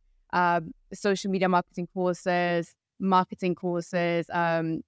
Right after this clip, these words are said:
I've obviously went to university as well, studied marketing. So all my life I spent being self-educated and also at university. So I've always wanted to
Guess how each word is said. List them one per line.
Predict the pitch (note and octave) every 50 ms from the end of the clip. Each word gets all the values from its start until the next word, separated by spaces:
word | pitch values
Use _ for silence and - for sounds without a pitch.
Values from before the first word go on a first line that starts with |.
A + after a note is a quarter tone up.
| _
I've | - F#3 F3+ F3+ -
obviously | G#3 G#3 F#3+ G3 F#3 - F#3
went | F3+ F#3 F3+ -
to | - F#3
university | F3+ F3+ F3 E3 E3+ F3 F3 F3 - _ F3+
as | E3+ E3 F3
well, | F3+ E3+ E3+
studied | - - - F3+ F3 E3+ D#3
marketing. | E3 E3 E3+ E3+ E3+ - - - - F3+ E3+ E3+ E3 E3 E3 - _ _ _ _ _
So | - - G#3+ G3+ F#3+ F#3+ F3+ - _ _
all | - A3 A#3
my | B3 B3 A3 G#3
life | G3 F#3+ F#3 F#3 -
I | F#3
spent | F#3 - - G3 F#3 F#3 F#3 F3+ - - _ _ _ - F#3+
being | F3+ G3 G3 F#3+ F#3
self-educated | - - F#3+ F3+ F#3 - G3 F3+ F#3+ - G3+ F#3 F#3+ - G3 G3
and | F#3+ F3+ F3
also | E3+ F3 - - F#3 F3 F3 F3 E3+ - -
at | E3 - -
university. | F3 F3 F3 D#3+ E3+ E3+ F3+ - - G#3 G#3 A3 - _ _ _ _ _
So | - - G#3+ G3+ G3+ G3+ - - _
I've | - G#3 G3+ G3+ G3+ G3+ F#3 G3 - _ _
always | G#3 G3 G3 F#3+ F3+ -
wanted | G3 F#3 G3 F#3+ G3 - -
to | - G3 F3+ F3 F3 E3+ E3+ E3